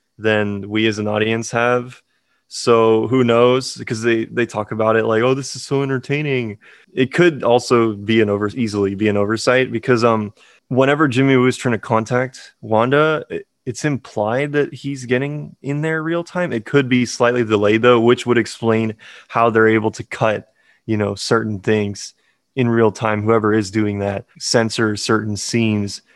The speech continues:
because if there was no time manipulation going on, that wouldn't really make any sense 'cause they would be jumping around from place to place, which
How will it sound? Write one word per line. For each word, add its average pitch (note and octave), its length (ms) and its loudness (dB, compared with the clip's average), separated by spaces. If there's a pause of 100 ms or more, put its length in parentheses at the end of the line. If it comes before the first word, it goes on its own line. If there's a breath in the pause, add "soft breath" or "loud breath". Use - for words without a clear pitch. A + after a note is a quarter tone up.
(160 soft breath)
because A#2 300 2
if A#2 400 -2 (160)
there A#2+ 160 4
was G#2+ 300 2
no A#2+ 180 4
time A2+ 340 -2
manipulation A#2 600 0
going A#2 220 4
on, A#2 220 2
that G#2+ 140 2
wouldn't A2 240 2
really A2 500 2
make A2 280 -2
any G#2+ 140 0
sense A2 420 -2
'cause G#2 220 -4
they G#2+ 120 2
would G#2+ 200 -2 (680 loud breath)
be G#2+ 300 0 (120)
jumping G#2+ 400 0
around G#2+ 520 0
from G#2+ 200 -2
place A2 320 0
to A#2 80 -6
place, A#2+ 460 0 (180 loud breath)
which - 400 -2